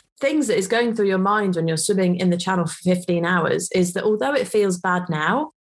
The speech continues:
you've always done a rougher swim and you've always done a colder swim. You might not have done a longer swim, but you know what it feels like to get out and to give up, and to have those experiences in the bag, as it were, sort of in,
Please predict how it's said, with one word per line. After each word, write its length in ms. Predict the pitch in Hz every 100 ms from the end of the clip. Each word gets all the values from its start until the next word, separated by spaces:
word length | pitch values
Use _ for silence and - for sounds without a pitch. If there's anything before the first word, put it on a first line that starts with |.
| _ _
you've 180 | 208 202
always 280 | 247 233 233
done 160 | 208
a 80 | 196
rougher 280 | 185 180 170
swim 600 | - 165 151 156 156 170
and 80 | 180
you've 100 | 175
always 200 | 214 214
done 160 | 202 180
a 60 |
colder 400 | 175 - 185 170
swim. 560 | 160 - 156 151 151 156 - - - -
You 100 | -
might 200 | 233 302
not 40 | 269
have 100 | 208
done 120 | 214
a 40 |
longer 300 | 190 220 226
swim, 340 | 214 175 165 165
but 180 | 180 185
you 100 | 196
know 220 | 233 233
what 180 | 202 202
it 80 | 180
feels 320 | - 214 196
like 140 | 180 175
to 60 |
get 240 | 185 165 175
out 360 | 170 151 151 -
and 280 | 160 156 156
to 120 | - 180
give 180 | 170
up, 300 | 165 147 - - _
and 360 | - 165 156 151 - - _ _ _ _ -
to 120 | 220
have 320 | 185 269 277
those 240 | 233 208 190
experiences 1160 | - - 220 214 190 190 - 175 165 160 - _ _ _ -
in 180 | 220 196
the 60 |
bag, 400 | 175 165 185 214
as 140 | 208 190
it 140 | 208
were, 280 | 196 214 277
sort 200 | - 185
of 140 | 175 180
in, 360 | 233 214 202